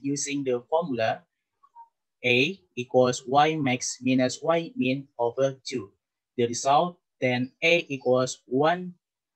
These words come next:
minus in bracket four minus one over two equals two over two equals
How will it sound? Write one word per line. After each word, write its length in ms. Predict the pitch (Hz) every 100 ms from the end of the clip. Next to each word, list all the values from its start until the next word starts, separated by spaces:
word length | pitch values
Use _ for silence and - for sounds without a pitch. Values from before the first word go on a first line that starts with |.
| -
minus 520 | 151 156 143 139 - -
in 200 | 131 127
bracket 480 | 123 - 123 123 120 - _ _ _ _
four 320 | 131 123 123 - _
minus 320 | 131 131 -
one 400 | - 147 117 123 - _ _
over 320 | 131 135 147 151
two 320 | 175 135 117 _ -
equals 560 | 117 - 120 135 123 - _
two 200 | 147 147 127
over 320 | 127 127 123
two 320 | - 123 107 _ _ _ _ _ _ _ _ _ -
equals 520 | 113 123 135 139